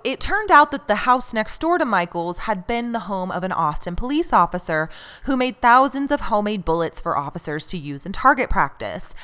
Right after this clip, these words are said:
The lead was not from the killer's gun, but from the police officer's backyard hobby." So that's an interesting twist to the story. Um, after Michael's murder, the burglar struck again, five times to be exact.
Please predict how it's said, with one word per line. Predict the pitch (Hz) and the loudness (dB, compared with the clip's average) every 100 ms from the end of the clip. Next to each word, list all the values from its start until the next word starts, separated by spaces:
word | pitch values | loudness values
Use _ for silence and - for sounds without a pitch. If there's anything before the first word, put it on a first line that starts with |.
| - - - | -16 -18 -6
The | 202 | -4
lead | 214 202 208 208 | 4 6 6 4
was | 226 190 | -4 0
not | 180 165 156 | 4 6 4
from | 180 165 | 2 -4
the | 165 | -4
killer's | 165 - 147 147 151 | -6 -6 -4 -6 -8
gun, | 170 220 214 208 180 | 0 4 4 2 -2
but | 185 180 | 0 0
from | - 175 | 0 -4
the | 170 | -2
police | 165 185 175 175 | 2 0 0 -2
officer's | 170 151 160 156 156 - | 0 0 0 -6 -6 -2
backyard | - 196 - 185 180 175 | 6 6 6 2 2 0
hobby." | - 139 - - 180 175 - - - - _ _ | 2 2 2 -4 -12 -14 -14 -16 -16 -20 _ _
So | - 190 175 | -8 -2 -2
that's | 156 196 208 196 - - - - | 2 4 6 4 0 -2 -2 -4
an | 185 | -6
interesting | 170 165 170 170 165 | -6 -6 -6 -6 -2
twist | - 165 151 - - | 0 0 -2 -6 -8
to | - 160 | -10 -8
the | 165 | -8
story. | - 277 160 151 - - - - _ - | 0 2 2 -2 -14 -20 -20 -20 _ 2
Um, | 254 254 247 247 - - | 6 6 4 -4 -10 2
after | 262 277 359 | 4 4 4
Michael's | 359 233 226 285 262 | 4 4 2 -2 0
murder, | 247 226 175 170 311 320 - 202 | 2 2 4 2 0 -2 -8 -6
the | 190 220 | -4 -4
burglar | 190 190 180 185 170 | 2 2 2 2 2
struck | - - 170 160 180 | 0 0 0 0 -4
again, | 175 151 - 170 160 | -2 -2 -2 -10 4
five | 220 220 202 | 8 10 8
times | 180 160 160 - | 2 -2 -2 -4
to | - | -4
be | 156 | -4
exact. | 175 170 104 - | -2 0 2 0